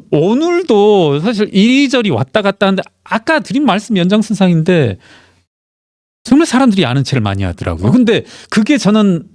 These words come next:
Speaker 1: 어제 그 뵀던 분들의 심정과 다르지 않을 거다. 그러니까 한 달 전, 두 달, 어떻게 보면 저 요즘 많이 <laughs> 특히 화면 비치는 곳엔 거의 안 나가니까,
Speaker 2: 음.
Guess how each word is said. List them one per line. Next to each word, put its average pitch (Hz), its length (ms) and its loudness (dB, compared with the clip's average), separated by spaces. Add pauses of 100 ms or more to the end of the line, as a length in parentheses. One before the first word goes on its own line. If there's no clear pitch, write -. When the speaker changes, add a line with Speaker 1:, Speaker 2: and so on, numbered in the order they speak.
(180)
Speaker 1:
어제 240 920 2
그 208 220 2
뵀던 240 500 -2
분들의 214 320 0
심정과 214 440 -2
다르지 156 320 -4
않을 113 240 -4
거다. 113 720 -2
그러니까 180 260 0 (460)
한 330 200 0
달 359 180 0
전, 349 160 0
두 - 140 -6
달, 254 240 0 (220)
어떻게 160 340 -4
보면 254 480 0
저 233 220 -2
요즘 196 260 -2
많이 143 240 0
<laughs> - 720 -4
특히 - 320 -4
화면 349 300 -4
비치는 254 320 -4
곳엔 185 200 -2
거의 247 320 -2
안 131 140 -6
나가니까, 147 720 -2
Speaker 2:
음. 247 260 -12